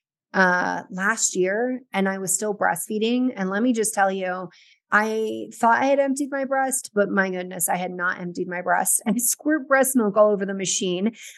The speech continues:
Um, that was lovely, but that's the amount of pressure that's going on. So we recommend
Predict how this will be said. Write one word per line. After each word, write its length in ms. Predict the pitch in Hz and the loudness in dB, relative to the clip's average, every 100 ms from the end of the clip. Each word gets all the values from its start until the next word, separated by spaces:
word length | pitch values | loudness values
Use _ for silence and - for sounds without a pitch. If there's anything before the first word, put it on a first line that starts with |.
| - | -2
Um, 280 | 214 214 214 214 | 2 4 2 0
that 260 | 214 240 262 | 0 0 2
was 200 | 226 190 | 2 4
lovely, 340 | 190 196 196 | 2 2 0
but 180 | 202 - | -2 -2
that's 240 | 285 277 | -2 0
the 100 | 339 | 2
amount 260 | 311 269 254 | 4 6 4
of 100 | 254 | 0
pressure 520 | - 220 214 208 214 | 0 0 2 0 0
that's 180 | 208 190 | -2 -2
going 340 | - 196 190 190 | 2 2 2 -4
on. 360 | 190 196 196 | -4 -4 0
So 200 | - 240 | 2 4
we 360 | 220 208 269 302 | 4 4 6 6
recommend 640 | 294 277 247 233 226 226 | 4 2 2 0 -2 -6